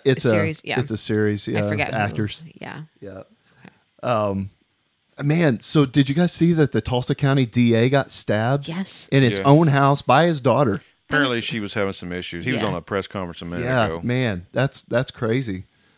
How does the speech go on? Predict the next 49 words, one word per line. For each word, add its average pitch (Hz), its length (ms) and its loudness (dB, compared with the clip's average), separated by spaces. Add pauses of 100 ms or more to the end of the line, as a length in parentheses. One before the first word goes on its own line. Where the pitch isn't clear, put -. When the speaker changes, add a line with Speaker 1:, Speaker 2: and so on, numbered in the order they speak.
(120)
Speaker 3:
This 202 160 -12
goes 147 220 -4
to 113 100 -12
show 143 300 -2
that 85 220 -8 (340)
everybody 95 800 -2
has 87 200 -8
the 82 80 -14
same 90 300 -8
issues 80 280 -10
Speaker 1:
Dude, 117 180 2
Speaker 3:
all 107 40 2
Speaker 1:
everybody's 113 420 0
Speaker 3:
over. - 100 -8
Speaker 1:
got 98 120 -2
problems, 98 500 0
Speaker 2:
Yeah. 101 60 -4
Speaker 1:
right? 98 220 0
Speaker 3:
Just, 139 160 -6
uh, 135 160 -4 (400)
everybody 131 760 -2 (380)
pulls 120 240 -2
their 123 80 -6
pants 107 320 -6
down 98 220 -6
to 92 40 -16
poop. 87 320 -8 (260)
Speaker 1:
Yeah. 101 200 -6 (240)
Speaker 3:
I 104 40 -6
don't 110 140 -6
care 101 180 -6
who 123 140 -2
you 135 240 -2
are. 143 260 -2 (560)
You 120 160 -6
can 117 120 -6
be 110 120 -2
a 101 60 -2
big 123 300 -2
wig, 143 480 -4 (280)
and 98 220 -8
your 95 80 -6
daughter 107 240 -2
can 107 100 -16
stab 104 280 -6
your 101 140 -6
ass 92 220 -4
right 87 160 -6
now. 82 220 -12